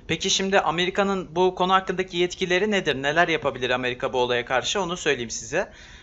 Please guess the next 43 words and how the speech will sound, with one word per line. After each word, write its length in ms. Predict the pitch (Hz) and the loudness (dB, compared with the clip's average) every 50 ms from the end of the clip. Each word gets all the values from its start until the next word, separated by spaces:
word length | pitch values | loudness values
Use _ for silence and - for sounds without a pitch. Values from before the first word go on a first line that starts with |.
| - - - | -20 -12 -6
Ee, 360 | - 135 131 127 127 127 127 - | -2 0 2 2 2 2 2 4
az 220 | - 165 175 - - | 4 4 4 4 2
çok 240 | 196 196 196 - | 0 0 2 2
Area 240 | - 156 165 185 190 | 2 4 4 6 4
elli 180 | 185 180 185 185 | 4 2 2 2
bir 80 | 196 | 4
hakkında 400 | 190 185 180 185 - 185 185 180 | 4 4 4 2 -4 -4 -4 -2
biraz 260 | 180 185 185 185 156 156 | 0 2 0 0 0 -4
bilgim 300 | 170 165 160 180 190 190 | -8 -6 -4 -4 -2 0
olduğu 240 | 185 180 180 220 | 0 -2 -2 -4
için, 260 | 247 226 - - 196 - - - 107 120 | -4 -4 -4 -6 -8 -8 -14 -16 -10 -6
e, 300 | 135 139 139 139 135 131 | -2 -2 -2 0 2 4
daha 180 | 151 156 156 | 4 4 4
doğrusu 280 | 156 165 160 - 160 131 | 2 0 -2 -2 0 2
araştırma 500 | 139 139 147 147 - - - 160 180 214 | 2 4 2 2 0 -4 -4 -2 0 2
yaptığım 400 | 208 175 151 - - - 135 127 | 2 2 0 -2 -6 -10 -8 -8
için, 260 | 120 - - 208 - - - - - - - - - - - - - | -6 -8 -8 -10 -10 -14 -20 -20 -20 -20 -20 -20 -20 -20 -20 -10 -4
e, 680 | 123 127 127 123 123 123 123 120 120 120 120 117 127 147 | 0 2 2 4 4 4 6 4 4 2 0 -2 -4 -6
bu 80 | 180 - | -4 0
konu 200 | - 190 196 196 | 0 2 4 2
hakkında 300 | 190 190 - 190 190 185 | 2 2 0 -4 -4 -4
size 280 | - - - 196 196 | -4 -4 -2 -2 -2
bilgi 240 | 190 185 180 196 196 | -2 -2 -2 0 2
verebilirim. 520 | 202 202 208 208 208 214 196 175 180 240 - - - - - | 2 4 2 2 0 0 0 0 -2 -4 -8 -18 -16 -10 -6
E, 60 | 135 | -4
verebileceğim 800 | 135 135 135 131 135 160 170 185 196 185 180 175 190 208 208 208 | -2 -2 -2 0 0 2 4 4 2 2 0 0 0 0 0 0
bilgiler 440 | 202 196 190 185 208 208 190 160 - | -2 -2 -2 2 4 6 6 6 6
de 60 | 143 | 4
abi 200 | 139 147 175 202 | 4 4 4 2
şunlar. 380 | - - 202 190 175 170 185 - - - - - - - - - - - - - - | -2 -2 -2 0 0 -2 -2 -2 -6 -18 -20 -20 -20 -20 -20 -20 -20 -20 -14 -8 -4
E, 280 | 127 131 127 127 123 - - | -2 0 0 0 0 2 2
Amerika 680 | 156 175 202 226 233 233 233 - 202 214 247 - - - - - - - - - - - - | 2 4 4 2 2 0 2 4 4 4 4 0 -8 -20 -20 -20 -20 -20 -20 -20 -10 -2 2
Area 240 | 143 160 190 220 214 | 4 4 6 6 4
elli 240 | 190 180 180 196 190 | 4 2 2 0 0
bir 160 | 226 214 196 | 0 0 2
bölgesine 500 | 175 165 151 143 143 143 - - 131 131 | 2 2 2 0 -4 -8 -8 -6 -6 -6
girmeye 380 | 127 139 151 165 185 190 185 185 | -4 -4 -2 0 0 -2 0 0
çalışan 420 | - 160 135 131 - - 127 127 | 0 -2 -2 -2 -2 -4 -4 -4
kişilere 440 | - 180 180 - 180 160 170 175 - | -4 -2 -2 0 0 2 2 2 2
ateş 360 | - 156 160 - 208 202 - | 2 0 0 0 -2 -2 -2
etme 240 | 170 - - 139 135 | -2 -4 -4 -6 -4
yetkisi 520 | 143 165 170 - - - - - 214 190 | -2 -2 -4 -4 -8 -8 -2 0 2 4
var. 280 | 160 135 113 - - | 4 4 4 2 -2